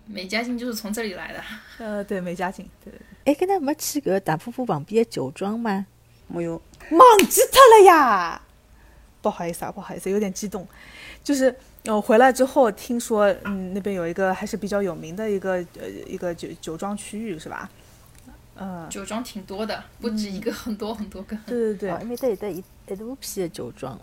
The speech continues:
Speaker 3: 反正就沿途，呃，伊专门有得搿种，嗯，乘大巴士的搿种 tour，葛末侬就勿需要开车子了，侬就可以一站一站地吃过去，品过去。
Speaker 2: <laughs> 让你越喝越醉。<laughs> 然后，<laughs> 呃，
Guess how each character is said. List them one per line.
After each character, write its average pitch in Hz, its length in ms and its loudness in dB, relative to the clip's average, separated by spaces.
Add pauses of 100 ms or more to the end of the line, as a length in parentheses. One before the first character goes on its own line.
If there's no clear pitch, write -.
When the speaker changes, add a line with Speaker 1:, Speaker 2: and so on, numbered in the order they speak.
Speaker 3:
反 185 100 -6
正 196 180 -8
就 180 100 -10
沿 170 320 -6
途， 139 340 -12 (380)
呃， 165 140 -8
伊 202 100 -8
专 254 160 -12
门 247 120 -8
有 180 80 -6
得 190 140 -6
搿 175 120 -8
种， 170 440 -12
嗯， 156 460 -12
乘 214 240 -10
大 170 160 -14
巴 160 160 -6
士 - 220 -8
的 160 100 -4
搿 - 40 -20
种 160 180 -14
tour， - 380 -14 (260)
葛 180 100 -10
末 175 80 -8
侬 170 100 -10
就 175 100 -10
勿 170 120 -10
需 - 160 -12
要 170 80 -8
开 - 160 -12
车 - 160 -12
子 - 160 -16
了， - 100 -16
侬 156 140 -14
就 175 100 -12
可 175 220 -12
以 - 20 -8
一 170 160 -8
站 180 160 -6
一 160 100 -4
站 156 140 -10
地 147 100 -8
吃 - 160 -16
过 - 220 -18
去， - 240 -16 (340)
品 123 220 -16
过 202 180 -8
去。 - 260 -20 (300)
Speaker 2:
<laughs> - 320 -14
让 247 160 4
你 214 120 2
越 302 160 2
喝 226 200 2
越 208 160 2
醉。 202 320 -2 (200)
<laughs> - 0 - (360)
然 262 100 4
后， 254 220 -4 (260)
<laughs> 349 1000 -4
呃， 196 420 -8